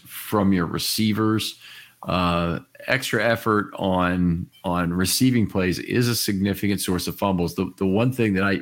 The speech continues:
really don't wanna see from Ravens players anymore is hurdling. Um, I don't think, I don't think hurdling has ever proven to be a good payoff in terms of fumble risk.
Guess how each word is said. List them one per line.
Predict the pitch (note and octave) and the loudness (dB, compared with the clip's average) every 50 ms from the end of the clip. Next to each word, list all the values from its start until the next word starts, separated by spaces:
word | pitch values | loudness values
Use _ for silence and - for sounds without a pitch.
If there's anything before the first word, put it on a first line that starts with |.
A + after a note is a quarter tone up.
| - | 0
really | G2 G2 G#2 B2 C#3 C3+ A2+ G#2 | 0 2 4 6 6 6 6 4
don't | G2 G2+ F#2+ | 4 4 2
wanna | F#2+ F#2+ F#2 | 2 0 0
see | F#2 - G2+ F2+ | 0 0 -2 -2
from | E2+ - F#2 F2+ F2+ | -2 0 0 0 2
Ravens | F2+ F#2 F2 F2+ F2 - | 2 2 0 0 -2 -4
players | - - F#2+ F2+ F2 E2+ - | -2 -2 0 0 0 0 0
anymore | E2+ F2 E2+ F2 F2 E2 | 0 0 2 2 0 0
is | D#2+ - | -2 -4
hurdling. | - - - G#2 G2 F2 - G#1+ - - _ _ _ _ _ _ _ _ - - - - _ _ - | -8 -6 -2 -2 0 0 -2 -4 -8 -14 _ _ _ _ _ _ _ _ -20 -20 -20 -20 _ _ -8
Um, | - D#2 D#2+ D#2+ D#2+ D#2 - - | -4 -2 0 0 0 -2 -4 -4
I | - - F#2+ | -2 0 2
don't | G#2+ A2+ - | 2 2 2
think, | - G2 - A#2 | 0 -2 -2 0
I | D2 F2+ A#2 | 0 0 0
don't | C3 C3+ | 0 0
think | - A2 G#2 | 0 0 2
hurdling | G#2 G#2+ G2+ G2 G2 F#2+ | 2 2 4 2 2 2
has | F2 F2 D#2+ | 2 0 -2
ever | - - G#2 G#2 G2 G2+ F#2+ | -2 0 0 0 2 2 0
proven | F2+ - - G2+ G2 F2+ | 0 0 0 0 2 2
to | F2 E2+ | 2 2
be | D2+ F2 F2 | 2 2 0
a | E2 | 0
good | - - F2 D2+ | 0 -2 -2 -2
payoff | - - F2 E2+ E2+ D#2+ D2+ D2 D2 - - | -2 -2 -2 0 0 0 -2 -2 -4 -6 -10
in | C#2+ | -10
terms | - F2 E2 - - | -8 -8 -10 -10 -12
of | - | -14
fumble | - - - - - - A1 - | -10 -10 -10 -10 -10 -12 -16 -16
risk. | - - - - | -16 -14 -14 -16